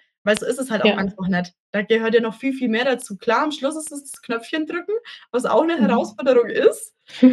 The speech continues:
Speaker 1: Das ist einfach trotzdem auch für mich, obwohl ich schon den E-T-F-Sparplan hatte, komisch gewesen und dann das alles
Speaker 2: Ja.
Speaker 1: einzurichten. Aber einfach die Gewissheit, dass du's, dass du's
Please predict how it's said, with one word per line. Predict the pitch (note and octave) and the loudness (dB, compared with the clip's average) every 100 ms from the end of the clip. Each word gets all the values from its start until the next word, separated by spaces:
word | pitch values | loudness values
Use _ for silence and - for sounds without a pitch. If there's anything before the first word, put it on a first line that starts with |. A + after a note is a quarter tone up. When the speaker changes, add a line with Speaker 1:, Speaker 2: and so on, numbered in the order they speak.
| C#4 B3 C4 | 8 6 4
Speaker 1:
Das | A#3 | 0
ist | A#3 A#3 | 0 4
einfach | B3+ C4+ C4+ - | 6 8 6 6
trotzdem | C#4 C#4 - D4 | 4 4 0 4
auch | A#3+ C4+ | 4 6
für | A#3+ | 4
mich, | D4 C#4+ | 4 2
obwohl | A3+ C#4+ G4 | 0 2 2
ich | - | 0
schon | B3+ | -2
den | A3 | -2
E-T-F-Sparplan | A3+ B3+ G#3 - G#3+ G#3+ G3+ | -2 -2 -2 -4 -4 -4 -4
hatte, | C4+ F4 - | -4 -4 -8
komisch | - A#3 F4+ G#4+ - | 2 4 6 2 0
gewesen | G3 B3 G#4 G4+ F#4 | -4 -4 -4 -4 -4
und | C#4 A#3+ | 0 2
dann | A3+ | 2
das | B3 C4 | -2 -4
alles | G#3+ A#3+ | 0 4
Speaker 2:
Ja. | |
Speaker 1:
einzurichten. | G3 C4 D#4 D#4 F4 - F#4+ G#4 _ _ - - - | 4 2 -6 -8 -10 -12 -12 -12 _ _ -20 -20 -8
Aber | - A#3+ A#3 B3+ B3+ - - | 0 2 2 0 -2 -2 0
einfach | A#3 B3 A#3+ | 0 0 -4
die | G#3+ | -2
Gewissheit, | A3 A3 A3 G#3+ G3+ | -2 -2 -2 -4 -4
dass | G3 | -6
du's, | G#3 F#3 - - _ _ | -6 -8 -8 -10 _ _
dass | G3+ F3+ - | -6 -6 -10
du's | G#3 G3+ F#3+ | -8 -6 -8